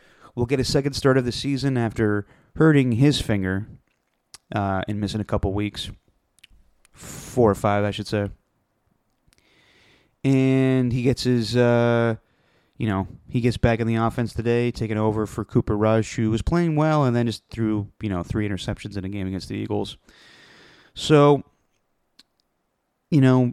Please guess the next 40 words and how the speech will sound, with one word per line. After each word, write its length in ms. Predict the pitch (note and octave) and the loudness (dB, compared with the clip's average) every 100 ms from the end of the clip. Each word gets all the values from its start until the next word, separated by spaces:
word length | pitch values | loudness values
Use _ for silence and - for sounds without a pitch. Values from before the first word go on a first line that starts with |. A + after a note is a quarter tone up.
| - | -2
everyone 520 | C#3 D#3 D#3 D#3 D#3 - | 2 4 4 4 0 -2
thinks 260 | C#3+ C3 - | 0 0 0
that 140 | B2+ | -2
Dallas 420 | A#2+ A2+ A#2 A2+ | 0 0 2 0
has 140 | A#2+ G#2 | -4 -4
been 180 | A#2 G#2+ | -4 -2
playing 300 | A#2 A2+ G#2 | -2 -2 -2
pretty 180 | A2+ | -2
well, 180 | A2+ A#2 | 0 2
and 100 | B2 | 2
I 80 | F3 | 0
think 200 | E3+ D3+ | -2 -4
so 160 | - G#2 | -2 -4
too. 240 | - A2 | -2 -4
Their 140 | G#2+ | -4
defense 320 | G#2+ A#2 G#2 - | -4 -4 -4 -8
has 40 | |
been 100 | G2 | -10
playing 300 | - F#2+ G2 | -8 -8 -6
well, 260 | G2+ G2 G2 | -6 -6 -4
but 340 | G#2+ G2+ G2+ - _ - | -2 -2 -4 -8 _ -8
I 100 | A2+ | -2
think 160 | D3 D#3 | 0 0
they 80 | |
kinda 200 | C3 C3 | 0 0
showed 180 | G#2+ A#2 | 2 0
their 100 | G#2+ | -2
true 260 | G2 - A2+ | -4 -6 -6
colors 360 | - A2 G2+ | -2 -2 -2
of 100 | G2+ | -2
who 160 | - A2+ | -2 0
they 200 | G#2+ G#2 | 0 0
are 400 | G#2 G2+ G2+ G2+ | 0 0 0 -2
a 80 | A2 | 0
week 160 | A2+ | -2
ago 220 | A2 G#2+ G2+ | -2 -2 -2
against 240 | G2+ - | -2 -6
the 80 | G#2 | -8
Eagles. 420 | G#2 G2+ G2 F#2+ | -6 -2 -4 -4
Just, 300 | - G2+ - | -10 -12 -14